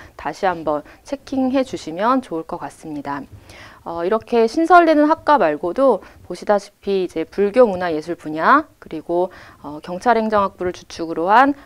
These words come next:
어, 보안, 정보보안 분야, 그리고 바이오메디 분야에도 굉장히 좋은 대표할 만한 과들이 많이 있습니다. 어, 이런 단순한 학과 전-, 학과에 대한 정보 전달뿐만 아니라 사실은 이 부분이 좀 포인트다라고 말씀을 드릴 수가 있는데요.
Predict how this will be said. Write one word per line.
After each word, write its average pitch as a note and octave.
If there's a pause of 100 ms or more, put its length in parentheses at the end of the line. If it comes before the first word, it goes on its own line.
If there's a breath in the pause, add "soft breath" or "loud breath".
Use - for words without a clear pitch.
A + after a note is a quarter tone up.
(120 loud breath)
어, C#3
보안, E3+
정보보안 E3+
분야, G3+
그리고 D#3+
바이오메디 F3
분야에도 D#3+ (220 loud breath)
굉장히 E3
좋은 G3 (160)
대표할 G3
만한 E3
과들이 G#3
많이 D#3
있습니다. C#3+ (760 loud breath)
어, F3
이런 G#3
단순한 B3+
학과 D4+
전-, F3+ (320)
학과에 D#4+
대한 C4+
정보 F3+
전달뿐만 F#3+
아니라 F3+
사실은 A#3+ (280 loud breath)
이 E3
부분이 G#3
좀 G#3
포인트다라고 F#3+
말씀을 F3+
드릴 F3
수가 E3+
있는데요. D#3